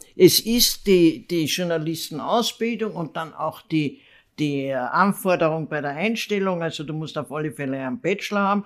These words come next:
äh, die ist wahnsinnig, äh, gestreamlined.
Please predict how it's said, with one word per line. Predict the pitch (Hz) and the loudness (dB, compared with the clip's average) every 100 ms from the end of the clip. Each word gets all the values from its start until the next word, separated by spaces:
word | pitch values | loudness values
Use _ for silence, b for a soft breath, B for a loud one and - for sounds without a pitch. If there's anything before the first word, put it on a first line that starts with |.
| B 185 180 156 | B -12 -14 -6
äh, | - 151 156 - b b b b - | 2 4 4 2 b b b b 2
die | 180 180 233 | 2 4 2
ist | - - 135 | 2 -2 -6
wahnsinnig, | 143 156 214 254 - 214 208 202 190 - 175 | -6 -4 -2 -2 0 2 4 4 2 -4 -4
äh, | 175 170 160 b b b | -2 -2 -4 b b b
gestreamlined. | 175 160 - 156 151 139 107 104 - - - | 4 4 2 0 0 -2 -4 -10 -18 -20 -20